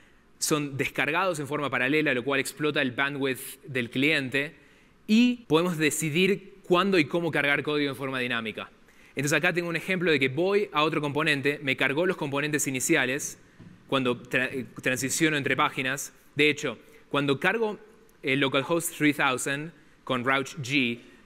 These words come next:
todavía no tengo el código para renderizar la imagen, pero cuando transiciono a la otra página, se carga y renderiza en forma dinámica. Y como componente adicional,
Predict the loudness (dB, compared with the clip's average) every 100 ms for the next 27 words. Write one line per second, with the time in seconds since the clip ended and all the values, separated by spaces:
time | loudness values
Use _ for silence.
0 | -2 4 4 4 2 2 4 2 4 6
1 | 6 4 2 2 0 0 0 0 0 0
2 | -4 -6 -10 -2 0 0 -2 -2 0 0
3 | 0 2 0 0 0 0 0 -4 -6 -12
4 | -12 -2 0 2 2 2 0 0 0 0
5 | 0 0 -2 -4 -6 -4 -2 -2 -2 -4
6 | -8 -12 -14 _ _ _ _ _ _ _
7 | _ -20 -20 -20 -20 -20 -20 _ -4 2
8 | 2 4 2 2 2 2 4 4 2 0
9 | 2 0 -2